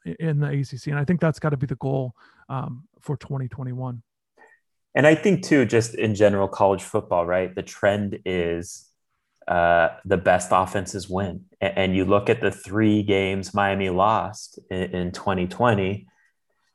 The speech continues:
Speaker 2: you could make the strong argument that those were the three best offenses, uh,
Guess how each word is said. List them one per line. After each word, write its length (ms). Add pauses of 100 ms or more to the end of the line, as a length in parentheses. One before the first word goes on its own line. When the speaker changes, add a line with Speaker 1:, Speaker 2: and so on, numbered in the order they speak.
(220)
Speaker 2:
you 80
could 140
make 220
the 60
strong 340
argument 420
that 180
those 220
were 100
the 100
three 340
best 360
offenses, 1080 (160)
uh, 300